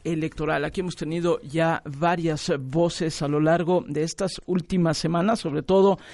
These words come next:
pues más en el rifirrafe de si van a hablar todos, si se van a escuchar a todos. Ustedes lo saben, hablé en su momento con el ex consejero presidente del ine, Lorenzo Córdoba,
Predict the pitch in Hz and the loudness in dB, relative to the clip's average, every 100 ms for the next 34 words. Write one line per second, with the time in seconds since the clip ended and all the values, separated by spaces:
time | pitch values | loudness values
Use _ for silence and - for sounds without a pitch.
0 | - - 156 165 180 - 175 135 143 - | -20 -10 -2 2 2 2 -2 -2 -4 -2
1 | - 180 - 185 143 - 147 151 165 131 | 2 2 0 -4 -6 -6 -2 0 2 2
2 | 135 127 226 214 214 - 151 143 147 143 | 0 4 6 6 4 0 -8 -4 -4 -6
3 | - - 139 131 - 214 214 185 - - | -10 -8 -6 -6 0 4 4 2 -8 -18
4 | - - 170 139 143 196 196 180 - 143 | -10 -4 0 0 2 2 4 0 -4 -2
5 | 160 156 - 147 160 160 151 165 175 175 | 0 0 -2 -2 0 0 -2 2 2 2
6 | - 160 - 160 - 147 143 165 160 147 | -2 -4 -2 -6 -4 -6 -4 -2 -2 -4
7 | - 160 - 160 - 147 151 - 165 170 | 0 0 2 0 -2 -2 0 0 2 4
8 | 156 143 156 156 - - 214 226 208 202 | 4 2 2 0 -4 0 4 4 4 2
9 | 190 | 2